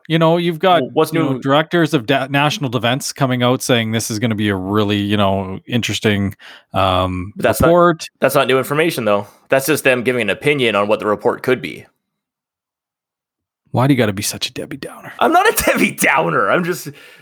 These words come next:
Speaker 2: pointing it out that that's not new information. That's not
Speaker 1: Yeah.
Speaker 2: necessarily government acknowledgement. That's just saying, "Hey, I think this is important."
Speaker 1: Yeah, I love nerding out on this. This is just an interesting topic, but to be brutally honest, I think I've said this on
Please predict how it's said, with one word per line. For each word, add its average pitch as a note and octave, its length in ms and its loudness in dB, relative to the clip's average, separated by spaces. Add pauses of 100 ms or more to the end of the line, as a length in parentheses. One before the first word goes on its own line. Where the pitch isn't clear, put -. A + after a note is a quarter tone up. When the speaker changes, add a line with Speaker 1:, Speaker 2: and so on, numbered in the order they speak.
(100)
Speaker 2:
pointing G3 280 2
it F#3+ 80 2
out G#2 200 2
that C#3+ 120 -2
that's D3 180 0
not D#3 160 -2
new D3+ 140 -2
information. D3 640 -10 (180)
That's A#2+ 340 -4
not C3+ 320 -2
Speaker 1:
Yeah. - 120 -20
Speaker 2:
necessarily B2 480 -2
government G#2+ 280 -2
acknowledgement. F#2+ 400 -6
That's A2 160 -4
just A2 120 -10
saying, A2 220 -2
"Hey, A#2 400 -2 (180)
I E3+ 220 2
think G#2+ 280 -6
this B2 200 -4
is C3 120 -6
important." D#3 580 -2 (640)
Speaker 1:
Yeah, G#2+ 160 -6 (120)
I G#3+ 80 2
love D#3+ 260 4
nerding A#2 380 2
out G#2+ 160 4
on G2 160 0
this. F#2 220 -4
This D#3 200 -2
is F#3+ 120 -2
just D3+ 220 -2
an A2 80 -2
interesting A2 320 -4
topic, A2+ 340 0
but - 120 -2
to A#2+ 60 -8
be A2+ 120 -4
brutally B2+ 380 2
honest, A2+ 280 2
I A2+ 60 4
think G#2+ 120 -2
I've G#2 80 -6
said A2 180 0
this G#2 160 -2
on G2+ 200 -4